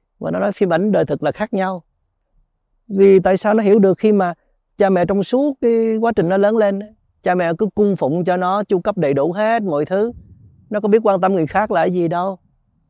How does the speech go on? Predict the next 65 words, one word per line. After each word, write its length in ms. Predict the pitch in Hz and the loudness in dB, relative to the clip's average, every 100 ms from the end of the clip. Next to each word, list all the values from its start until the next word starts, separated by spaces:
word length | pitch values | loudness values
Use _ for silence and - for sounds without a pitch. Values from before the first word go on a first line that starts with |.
| _ | _
Nó 100 | 190 | -4
có 120 | 208 | 0
biết 180 | 196 226 - _ | 4 2 0 _
chịu 160 | 143 151 | 0 0
trách 200 | 214 151 | -2 0
nhiệm 200 | 143 165 | 0 0
cho 80 | |
những 140 | 180 175 | -2 0
cái 100 | 196 | 0
việc 160 | 147 | 0
nhỏ 180 | 143 139 | -2 -2
nhỏ 260 | 175 147 202 | -2 -2 -2
trong 180 | 185 170 | -2 -2
gia 80 | |
đình 180 | 156 135 | -2 -2
là 140 | 135 139 | -2 -2
cái 80 | 165 | -2
gì 120 | 131 | -2
đâu. 200 | 143 151 _ _ | -2 -4 _ _
Bỗng 240 | 143 170 180 | -2 2 2
dưng 120 | 160 | 4
bây 120 | 156 | 2
giờ 120 | 131 127 | 2 0
quăng 140 | 151 | 0
nó 80 | 170 | -2
một 100 | 151 | -2
cục 160 | - 151 | -4 -4
trách 100 | 190 | -2
nhiệm 240 | 160 123 | -2 -2
là 160 | 139 123 _ | -2 -6 _
hãy 140 | - 175 | -4 2
yêu 120 | 202 | 2
thương 200 | 180 175 | 2 0
cha 140 | 165 | 0
mẹ, 260 | 151 120 127 - _ | 0 -2 -8 -12 _
hãy 140 | 135 | -2
hiếu 140 | 190 190 | 0 2
kính 180 | 220 | 2
cha 140 | 202 151 | 2 0
mẹ, 300 | 139 113 127 135 | -2 -4 -8 -10
phải 380 | 127 127 175 180 | -8 -8 -8 -8
làm 240 | 165 123 | -8 -4
tất 120 | 190 165 | -2 -2
cả 80 | |
mọi 200 | 151 131 | -2 -2
thứ 300 | 135 165 208 233 _ _ _ _ _ | -4 -4 -6 -10 _ _ _ _ _
thì 80 | 131 | -4
mới 160 | 135 - | -4 -2
thể 140 | 170 | -4
hiện 260 | 135 117 131 | -2 -2 0
được, 200 | 117 - | -2 -4
à, 140 | 139 | -8
tình 200 | - 131 | -2 0
thương 180 | 127 156 | 2 0
đối 100 | 156 | 0
với 140 | 175 | 0
cha 140 | 156 131 | -2 -4
mẹ. 260 | 117 107 - _ _ - | -4 -10 -18 _ _ -20
Nó 80 | 196 _ | -20 _
không 240 | - 269 | -2 0
hiểu. 280 | 165 117 202 _ _ _ _ _ _ _ | 0 -4 -8 _ _ _ _ _ _ _
Thành 120 | 120 | -2
ra 120 | 151 | -2
cha 200 | 147 160 | 0 0
mẹ 320 | 151 117 123 | 0 -2 -6